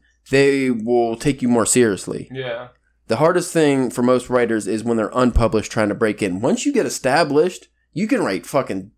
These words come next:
Speaker 1: dog shit, and people will maybe publish it in a better magazine just because you have a name.
Speaker 2: Yeah, yeah.
Speaker 1: 'Cause I've read, uh, more mainstream authors in different literary magazines, and the fucking story was terrible.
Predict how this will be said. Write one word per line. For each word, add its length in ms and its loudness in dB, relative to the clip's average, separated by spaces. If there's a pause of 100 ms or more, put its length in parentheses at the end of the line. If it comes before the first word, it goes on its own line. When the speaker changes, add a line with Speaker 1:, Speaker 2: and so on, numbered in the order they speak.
(160)
Speaker 1:
dog 360 2
shit, 380 0 (140)
and 160 -2
people 580 0
will 500 -4 (140)
maybe 360 2
publish 420 0
it 100 2
in 80 -4
a 60 -4
better 240 2
magazine 560 2
just 180 0
because 260 -4
you 60 2
have 160 2
a 60 -6
name. 500 -2 (180)
Speaker 2:
Yeah, 300 -4 (140)
yeah. 300 -10 (280)
Speaker 1:
'Cause 140 -2
I've 200 2
read, 240 4
uh, 340 2 (260)
more 280 4
mainstream 680 2
authors 600 0
in 320 -2
different 320 -2
literary 320 2
magazines, 540 0
and 180 -2
the 60 -4
fucking 340 -4
story 420 -2
was 200 -10
terrible. 720 -4